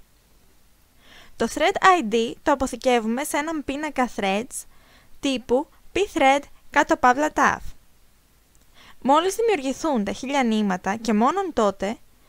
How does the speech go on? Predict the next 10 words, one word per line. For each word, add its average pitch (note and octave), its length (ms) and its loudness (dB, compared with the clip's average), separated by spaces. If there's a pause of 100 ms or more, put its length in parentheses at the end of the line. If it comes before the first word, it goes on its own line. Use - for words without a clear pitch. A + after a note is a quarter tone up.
(340)
θα - 120 0
εκτελεί C4 440 2
ο D4+ 120 4
πατέρας A3+ 600 0
ένα E4+ 220 -2
νέο D#4+ 260 0
βρόχο A#3 560 0 (300)
για - 140 0
χίλιες B3+ 380 -6
φορές, C#4+ 500 0